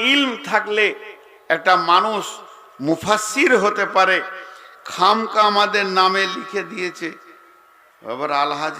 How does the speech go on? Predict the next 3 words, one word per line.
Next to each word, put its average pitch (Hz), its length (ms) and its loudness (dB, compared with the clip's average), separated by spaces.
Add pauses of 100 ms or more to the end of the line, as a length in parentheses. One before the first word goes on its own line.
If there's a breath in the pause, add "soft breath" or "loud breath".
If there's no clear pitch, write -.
লিখেছে, 123 400 -16 (580)
হ্যাঁ, 139 300 -8 (1300)
মৌলানা। 151 560 0